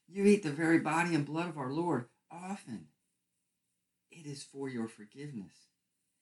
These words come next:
It is to strengthen your love. Not only is there life in the body and blood of Jesus unto forgiveness, there is strength unto love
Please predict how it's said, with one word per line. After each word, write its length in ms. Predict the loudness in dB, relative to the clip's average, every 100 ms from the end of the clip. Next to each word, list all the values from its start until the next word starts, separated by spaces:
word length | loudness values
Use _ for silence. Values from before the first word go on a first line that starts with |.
| _ _ _
It 140 | -12
is 200 | -10 -10
to 140 | -10 -10
strengthen 800 | -12 -10 -4 -2 -2 -6 -2
your 200 | 2 2
love. 480 | 2 0 -4 -6 -12 _ _ _ _ _ _ _ _ _ _ _ _ _
Not 100 | -20 -6
only 240 | 0 2
is 160 | 2 -2
there 180 | -8 -6
life 420 | 0 2 2 -2
in 60 | -8
the 80 |
body 320 | -4 -2 2 2
and 120 | 2
blood 200 | 0 -6
of 140 | -8
Jesus 440 | -14 -16 -14 -14 -8
unto 280 | -8 -8 -12
forgiveness, 640 | -16 -14 -8 -6 -6 -10 _ _
there 180 | -6 -4
is 120 | -4
strength 640 | -4 -8 -4 -2 0 -2
unto 240 | -4 -4 -4
love 480 | -6 -4 -4 -4